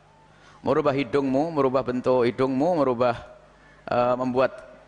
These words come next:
tai lalat, tai lalat baru dan sebagainya, itu yang tidak di-, diperkenankan. Atau menyambung rambut, itu tidak diperkenankan. Ada masalah membuat kecantikan yang sifatnya tidak merusak, tidak mengganggu kulit dan se-, tidak mengganggu kesehatan, maka itu boleh. Misalnya pakai bedak seorang wanita,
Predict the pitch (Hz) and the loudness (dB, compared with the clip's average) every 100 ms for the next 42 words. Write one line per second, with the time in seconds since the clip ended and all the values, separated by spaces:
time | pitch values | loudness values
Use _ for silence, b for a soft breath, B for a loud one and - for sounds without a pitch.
0 | - 107 127 123 123 123 120 117 117 110 | -4 0 2 2 0 0 0 0 0 0
1 | 117 180 135 117 117 139 175 170 156 143 | 0 2 0 -2 -2 0 -2 -2 -2 0
2 | 139 147 190 - - - 123 120 120 113 | 0 2 0 -4 -20 -6 -2 -2 -2 -2
3 | 92 151 147 135 139 135 127 120 120 110 | -2 -2 -2 -4 -2 0 0 0 -2 -2
4 | 135 175 - - 127 135 120 - - - | -2 -2 -4 -4 -2 0 0 0 -2 -2
5 | 101 92 92 76 - - B B B 107 | -2 -2 -2 -4 -10 -18 B B B -2
6 | 175 175 170 160 147 147 151 135 123 - | 0 0 0 0 -2 -2 -2 0 -2 -2
7 | 170 160 139 143 135 127 147 151 135 131 | -2 0 -2 -2 -4 -4 -2 -2 0 0
8 | 120 127 156 - 131 127 127 117 110 104 | 0 -2 -2 -4 -2 0 0 0 0 2
9 | 160 - 135 123 156 - 127 117 - 139 | 2 0 0 0 0 -2 -4 -4 -6 -2
10 | 131 139 139 160 151 135 135 123 165 233 | -2 0 0 0 0 0 0 0 0 -2
11 | 262 B B B 196 220 226 233 240 190 | -6 B B B -2 0 0 2 2 0
12 | - - - - 120 147 123 - 131 117 | -4 -14 -10 -2 -2 0 -2 -4 -4 -4
13 | - - 123 123 120 117 117 107 | -4 -2 -2 -2 -2 -2 -2 -2